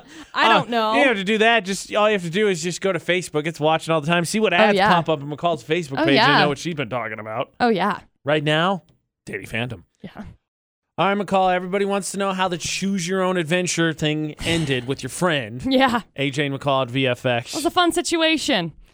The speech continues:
Speaker 2: So, flashback.
Speaker 1: I don't think you know the meaning of that word.
Speaker 2: I do. Uh, flashback, my friend had somebody at her door. Now, they didn't knock on the door. She just opened the door, and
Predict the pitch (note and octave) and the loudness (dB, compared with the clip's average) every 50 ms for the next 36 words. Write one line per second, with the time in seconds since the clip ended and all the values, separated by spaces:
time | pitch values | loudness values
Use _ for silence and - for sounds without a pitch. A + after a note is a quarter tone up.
0 | _ _ _ _ - - - D4 C#4 C4+ C4 A#3+ A#3 - - - D#4+ E4+ E4+ E4+ | _ _ _ _ -6 -2 0 2 2 2 0 -2 -4 -12 -6 0 2 2 4 2
1 | E4+ - - - C#4 B3+ B3 A#3+ A#3 A#4+ A#4+ - - E4+ D4+ G3+ A#3+ G#3+ G3 G3 | 2 0 -2 0 2 2 4 4 4 2 2 2 2 0 0 2 2 2 4 2
2 | G3 F3+ E3 D#3 D3 C#3+ C#3 C3+ B2+ A#2 A2 G#2 F#2+ - G#2+ G2+ G2+ G#2 A2 A#2 | 2 2 2 2 2 2 0 0 -2 -2 -4 -6 -6 -4 -6 -6 -6 -6 -8 -8
3 | G#2+ G2+ G#2+ C3+ C3+ - D#4 E4+ C4+ A3 A#3+ - _ - - - - - - D#4+ | -8 -8 -8 -6 -6 -6 -6 -6 -6 -8 -10 -12 _ -20 -20 -18 -6 0 2 4
4 | D#4+ D#4 D4+ D4 C#4+ C4 A3 _ _ _ _ _ _ _ _ _ _ - - E4 | 6 6 6 6 4 2 0 _ _ _ _ _ _ _ _ _ _ -8 -2 2
5 | F#4 F#4 F#4 - - - F4 D#4 D4+ - D4+ D#4+ D#4 - D4+ C4+ C4 C4 C4 C4 | 2 2 2 0 -2 -2 -2 -2 0 0 -2 -2 -2 0 0 0 0 0 -2 -4
6 | - _ _ _ _ _ _ _ _ _ _ _ _ _ _ _ _ _ - - | -8 _ _ _ _ _ _ _ _ _ _ _ _ _ _ _ _ _ -14 -8
7 | D4 E4 F4+ C4+ - - G4 A4 B4+ C5+ C5+ B4+ A4+ - D4+ E4+ - B3 A#3 C#4 | -6 -6 -4 -4 -4 -2 0 0 0 2 0 -2 -2 0 0 -2 -2 -2 -8 -10
8 | C4 G3 - - G3 F#3+ - - F3 - _ - _ _ - C#4 D4 C#4+ - - | -6 -2 -2 -2 -2 -2 -6 -8 -14 -20 _ -20 _ _ 0 2 2 2 0 0
9 | D4+ C#4+ C4 D4+ F4 G#4+ F#4 D4 D4+ D4 C#4 C4+ - C4 B3 A#3 A3+ F#3+ E3+ G#3 | -2 -2 -2 -2 -4 -4 0 2 2 2 2 2 2 2 2 2 2 0 0 0
10 | F#3 F3 F#3+ A3+ C4 - - C4 B3 - - - - D4 D4 - F4 D4+ C#4 G#3 | 2 2 2 0 0 0 -2 -2 -2 0 0 2 2 2 2 2 2 2 2 4
11 | F3+ C#4 C#4 C4 B3 A#3+ A#3 A#3 A3+ - - A#3+ A#3+ A#3 A3+ A3+ A3 | 4 4 4 6 6 6 4 4 2 2 0 0 0 0 0 -2 -4